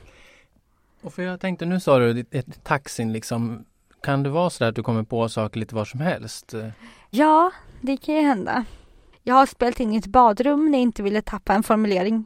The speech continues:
Speaker 2: en gång. Eh, i någon annans badrum. De skrattar nog ganska mycket. Men ibland säger jag så här, "Ja,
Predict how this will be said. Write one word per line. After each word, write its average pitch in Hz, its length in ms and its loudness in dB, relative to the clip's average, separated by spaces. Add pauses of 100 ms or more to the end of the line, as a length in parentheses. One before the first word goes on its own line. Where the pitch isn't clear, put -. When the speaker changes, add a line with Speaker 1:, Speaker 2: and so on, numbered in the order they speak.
(100)
Speaker 2:
en 214 140 -2
gång. 240 240 0 (580)
Eh, 202 220 -2
i 202 100 -4
någon 233 140 0
annans 240 380 4
badrum. 208 440 0 (160)
De 214 280 -10
skrattar - 440 -16
nog - 140 -14
ganska 214 280 -8
mycket. 262 380 -2 (640)
Men 233 160 -4
ibland 254 400 2
säger 226 100 -4
jag 208 60 -6
så - 60 -6
här, 170 80 2
"Ja, - 140 4